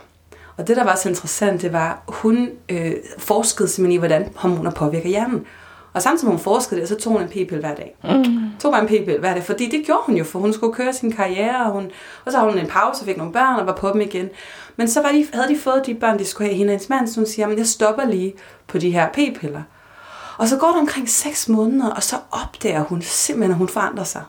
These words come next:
Speaker 1: Lidt ligesom du fortæller her. Hun begynder at oprette en Spotify-konto. Det havde hun ikke haft før, for hun har lyst til at høre musik igen. Hun begyndte at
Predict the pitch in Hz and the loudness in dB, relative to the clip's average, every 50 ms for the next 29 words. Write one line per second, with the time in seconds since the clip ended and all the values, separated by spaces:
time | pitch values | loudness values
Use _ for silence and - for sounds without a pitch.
0 | _ _ 240 269 269 262 254 254 240 220 233 214 - 220 214 220 - 202 180 - | _ _ -2 0 0 0 0 2 0 0 0 -2 -2 -2 -4 -2 -4 -4 -6 -6
1 | 160 165 202 180 165 - - - - - - - - - - - - - 226 220 | -6 -6 -8 -8 -8 -10 -14 -20 -20 -20 -18 -18 -18 -20 -20 -6 2 2 4 4
2 | 233 226 247 254 247 240 233 220 196 175 165 160 - - - - - - _ _ | 4 2 2 2 4 4 4 4 6 4 4 2 -2 -8 -16 -20 -20 -20 _ _
3 | _ _ _ _ _ - - 185 190 - 214 202 185 156 - - 156 180 254 254 | _ _ _ _ _ 0 2 2 2 2 2 2 2 0 0 0 2 2 2 2
4 | - - 135 131 - - 151 151 156 - 156 202 226 240 214 190 214 208 - 175 | 2 0 0 0 -2 -4 -4 -4 -4 -4 -2 0 2 2 2 2 0 -4 -8 -10
5 | 170 - - 214 202 180 - 202 202 202 202 226 226 - 226 208 180 175 165 - | -12 -8 -6 -6 -6 -6 -4 -4 -4 -4 -4 -4 -6 -6 -6 -4 -4 -4 -4 -4
6 | - - 381 415 - 285 - - 170 156 156 - - - - - - - - - | -2 -2 -2 -4 -4 -6 -6 -6 -6 -8 -8 -10 -14 -18 -18 -18 -16 -14 -14 -12
7 | - - 233 226 233 262 262 277 277 277 254 247 233 196 190 | -4 0 2 2 2 2 2 4 4 4 6 4 4 4 4